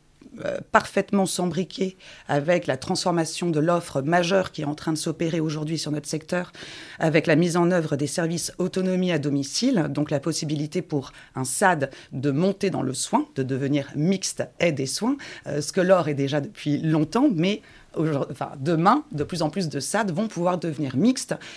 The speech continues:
Et ces outils de collaboration, de coordination, euh, dans des outils sécurisés de données de santé médico-sociale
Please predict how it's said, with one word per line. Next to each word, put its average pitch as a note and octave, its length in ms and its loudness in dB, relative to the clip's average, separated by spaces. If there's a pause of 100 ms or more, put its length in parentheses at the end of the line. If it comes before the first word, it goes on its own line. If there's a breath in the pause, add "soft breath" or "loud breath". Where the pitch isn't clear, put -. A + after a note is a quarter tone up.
(140 loud breath)
Et D3+ 80 0
ces E3 320 0
outils G#3 320 -2
de D#3 120 0
collaboration, E3+ 840 2
de C3+ 100 0
coordination, E3 840 0 (380 loud breath)
euh, C3 440 -2
dans D3 280 0
des C#3 240 0
outils C#3+ 240 -4
sécurisés D#3 720 -2
de C#3+ 100 -2
données C#3 300 -2
de - 100 -10
santé C3 400 -4
médico-sociale C3+ 880 -4